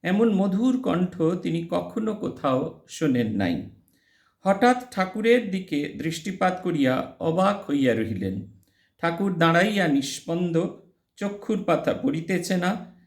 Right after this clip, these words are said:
নিঃশ্বাস প্রশ্বাস বহিছে কি ব-, না বহিছে। জিজ্ঞাসা করাতে একজন ভক্ত বলিলেন, "এর নাম সমাধি।"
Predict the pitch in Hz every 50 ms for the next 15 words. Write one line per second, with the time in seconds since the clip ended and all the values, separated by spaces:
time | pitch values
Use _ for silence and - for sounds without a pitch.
0 | _ _ - 190 214 214 - - - 247 233 226 226 - - - 196 165 - -
1 | - 190 170 147 139 135 131 135 131 131 - - - - - 165 - - 135 120
2 | - - - - - - - - 120 139 139 139 127 - 147 139 135 147 147 -
3 | - 185 254 - - - _ _ _ _ _ _ _ _ _ _ - 165 165 202
4 | 190 190 202 220 214 214 254 254 254 254 247 254 247 254 - 190 202 - - -
5 | 165 165 160 156 160 151 156 135 143 156 156 - - - 160 160 160 147 139 131
6 | 120 123 123 143 - - - - _ _ - - 151 147 127 123 127 123 123 143
7 | - - - - _ _ - - - 123 123 131 139 139 - - - - - -